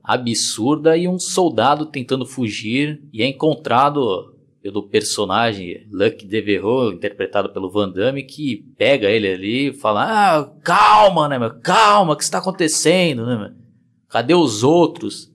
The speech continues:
E o cara lá, né, o soldado extremamente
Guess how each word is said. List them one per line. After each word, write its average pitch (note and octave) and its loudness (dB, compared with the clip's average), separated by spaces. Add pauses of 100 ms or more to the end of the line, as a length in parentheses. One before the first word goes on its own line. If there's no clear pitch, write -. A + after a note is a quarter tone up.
(160)
E G#2 -8
o A2+ -6
cara E3+ 2
lá, E3+ 2
né, F#3+ 0
o F#2 -4
soldado B2 -2
extremamente C3 -4